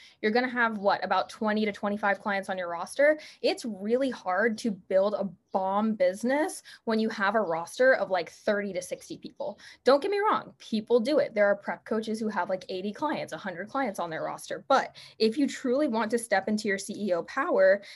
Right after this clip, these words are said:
and really, really build a business, I think one of the best things that you can do is bring on an assistant coach when you have consistent lead gen. Maybe you're getting one inbound, one outbound a week,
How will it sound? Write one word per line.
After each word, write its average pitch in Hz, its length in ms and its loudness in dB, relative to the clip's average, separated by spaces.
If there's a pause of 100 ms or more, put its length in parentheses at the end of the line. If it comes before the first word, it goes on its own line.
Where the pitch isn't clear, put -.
and 202 380 0
really, 233 440 0
really 208 440 0
build 175 440 0
a - 100 -6
business, 196 760 -2 (680)
I 247 140 4
think 285 220 -2
one 262 140 0
of 254 80 2
the 220 80 2
best 196 380 -4
things 196 440 -4 (360)
that 202 220 0
you 202 180 -4
can 175 320 -10
do 208 500 -2 (320)
is 196 380 -2 (460)
bring 254 300 0
on 214 160 2
an 214 160 0
assistant 220 420 -6
coach 180 460 -4
when 202 140 -2
you 196 80 -6
have 190 280 -4
consistent 202 720 -6
lead 190 180 -6
gen. 196 280 -2
Maybe 190 180 -4
you're 202 100 0
getting 196 260 -2
one 190 180 0
inbound, 190 420 -2
one 180 140 0
outbound 190 400 -2
a - 20 -4
week, 285 360 -6